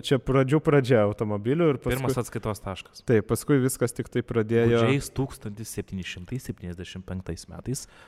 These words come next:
Speaker 2: pradėta kurti automobilizmo istorija pasaulyje.
Speaker 1: Taip. Ir
Speaker 2: Super.
Speaker 1: tada turbūt <laughs> pirmieji automanai gimė, automobilistai.
Speaker 2: Nu, taip.
Speaker 1: Tai va, tik tai jų, jų venomis dar netekėjo benzinas, o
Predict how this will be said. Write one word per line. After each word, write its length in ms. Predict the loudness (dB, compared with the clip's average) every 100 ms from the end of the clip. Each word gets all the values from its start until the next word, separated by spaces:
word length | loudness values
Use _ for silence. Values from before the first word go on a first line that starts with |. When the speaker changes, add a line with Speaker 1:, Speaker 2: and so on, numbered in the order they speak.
| _ _
Speaker 2:
pradėta 340 | -6 -6 -4 -6
kurti 320 | -6 -8 -8
automobilizmo 640 | -10 -8 -8 -8 -8 -8
istorija 320 | -10 -10 -10 -10
pasaulyje. 480 | -16 -14 -14 -14 -18 _ _
Speaker 1:
Taip. 260 | 0 0 -4 _ _ _ _ _ _ 2
Ir 140 | 2
Speaker 2:
Super. 140 | 4 6
Speaker 1:
tada 80 | 6
turbūt 380 | 6 2 2 4 2 4
<laughs> 200 | 2 2
pirmieji 320 | 0 4 4
automanai 680 | 4 4 4 4 2 0 -2
gimė, 320 | -2 0 2 2
automobilistai. 840 | 0 2 4 4 6 4 4 -2 -10
Speaker 2:
Nu, 60 |
taip. 160 | -2 0
Speaker 1:
Tai 120 | 2 2
va, 80 | 0
tik 160 | -2
tai 140 | 0 2
jų, 300 | 2 2 2 2 0
jų 140 | 0 0
venomis 380 | 0 0 -2 -2
dar 160 | -2 -2
netekėjo 460 | -4 -4 2 2
benzinas, 540 | 2 -2 0 0 0 0 -2
o 300 | 0 2